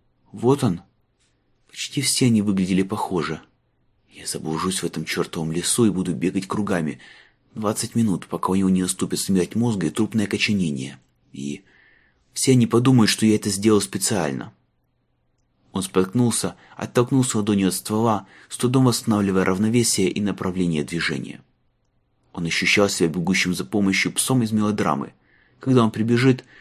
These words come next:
то сумеет лишь лаять, скулить и валиться на спину, никто не сможет его понять. Марк, задыхаясь, уцепился за дерево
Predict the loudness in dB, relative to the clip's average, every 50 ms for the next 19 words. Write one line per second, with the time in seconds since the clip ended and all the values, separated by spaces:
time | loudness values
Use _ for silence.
0 | -20 -20 -10 -8 -4 -2 2 4 4 4 4 2 2 2 2 2 4 4 6 6
1 | 4 2 0 -6 -16 _ _ -14 -12 -2 0 2 2 2 2 0 -2 -10 _ _
2 | _ _ _ -2 2 4 4 4 4 2 2 2 2 4 4 2 2 -2 -6 -4
3 | -2 0 0 0 2 2 4 4 4 4 2 2 0 0 0 0 -2 -2 0 0
4 | -2 -2 -2 -2 -4 -6 -12 -18 _ _ _ _ _ _ _ _ _ _ _ _
5 | _ _ _ _ _ _ _ _ _ _ -6 -2 0 2 2 0 0 -2 -2 -2
6 | -2 -2 -2 -2 0 0 0 0 -2 -6 -8 -8 -4 -4 -4 -2 -2 -4 -2 0
7 | 0 0 2 2 2 2 0 -2 -2